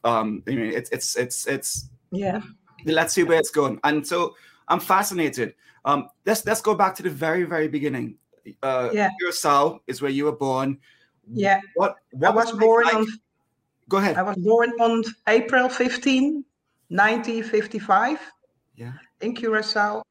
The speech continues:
Speaker 2: I, uh, I am the oldest, uh, of five children, and my father came from Curacao,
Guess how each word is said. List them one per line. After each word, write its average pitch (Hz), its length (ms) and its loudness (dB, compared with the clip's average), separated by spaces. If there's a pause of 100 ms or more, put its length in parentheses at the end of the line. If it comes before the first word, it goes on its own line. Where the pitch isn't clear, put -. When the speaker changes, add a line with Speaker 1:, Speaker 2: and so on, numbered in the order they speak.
(480)
Speaker 2:
I, 202 440 2
uh, 190 280 4 (120)
I 190 100 4
am 202 220 0
the - 160 -4
oldest, 202 560 0
uh, 175 340 2 (200)
of 185 160 0
five 202 340 4
children, 226 720 0 (1080)
and 185 240 0
my 185 160 4
father 214 340 2
came 226 300 2
from 233 180 0
Curacao, 214 720 2